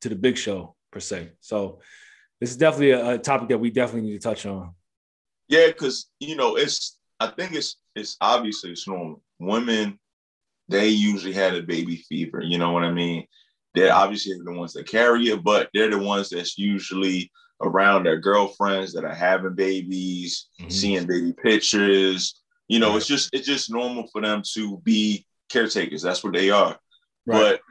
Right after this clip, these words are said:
Speaker 2: you know, it's just different scenarios for a male, though. You know what I mean? Some males are ready, some males are not.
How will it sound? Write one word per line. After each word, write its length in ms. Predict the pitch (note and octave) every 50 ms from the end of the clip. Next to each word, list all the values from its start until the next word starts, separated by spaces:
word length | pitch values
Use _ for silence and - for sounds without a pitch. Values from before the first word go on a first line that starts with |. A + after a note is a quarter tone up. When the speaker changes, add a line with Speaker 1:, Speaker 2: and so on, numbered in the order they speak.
| _ _ _ _ _ _ _ _ _ _
Speaker 2:
you 200 | _ G2+ G#2+ G#2+
know, 260 | G#2+ G#2+ G#2+ G#2 G2+ G2
it's 140 | G#2 G#2 -
just 260 | C3 B2+ - - -
different 300 | C#3+ D#3 D3+ C#3+ C#3 C3+
scenarios 640 | - C#3 C3+ C#3 D#3 E3 E3 D#3 D3 B2+ A#2+ A#2 - -
for 200 | A#2 A2 G2+ G2
a 40 |
male, 320 | G2 A#2 D3+ E3 D#3 B2+ A2
though. 280 | G2 F2 E2+ - - _ _
You 120 | - F2+ F#2
know 120 | F2+ F#2
what 100 | F#2+ F#2+
I 60 | F2+ F#2
mean? 220 | G2+ G#2 G#2 G2+
Some 300 | - - - G2 G2 G2
males 320 | F#2+ F#2+ F#2+ F#2 F#2 - E2+
are 60 | E2
ready, 340 | G2 A#2+ B2 A#2 A#2 A#2 A2+
some 260 | - - G#2 G2 F#2
males 260 | F#2 F2+ F2 F2 -
are 100 | - -
not. 340 | F#2 A2 A#2+ A#2+ A#2 A2